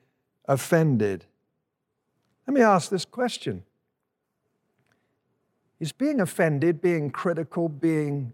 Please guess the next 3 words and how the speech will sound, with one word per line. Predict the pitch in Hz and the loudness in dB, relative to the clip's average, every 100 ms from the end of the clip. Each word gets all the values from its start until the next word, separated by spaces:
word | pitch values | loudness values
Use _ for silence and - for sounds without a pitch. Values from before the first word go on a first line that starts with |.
| - | -10
judgmental, | 110 165 147 113 - 175 233 214 - 131 101 127 139 _ _ _ _ _ _ _ _ _ _ _ - | 0 2 2 0 0 0 2 0 0 -2 -2 -4 -8 _ _ _ _ _ _ _ _ _ _ _ -4
correcting | 170 170 214 - 170 156 | 0 2 0 -2 -4 -2
others, | 175 151 110 123 - | -2 -2 -2 -4 -8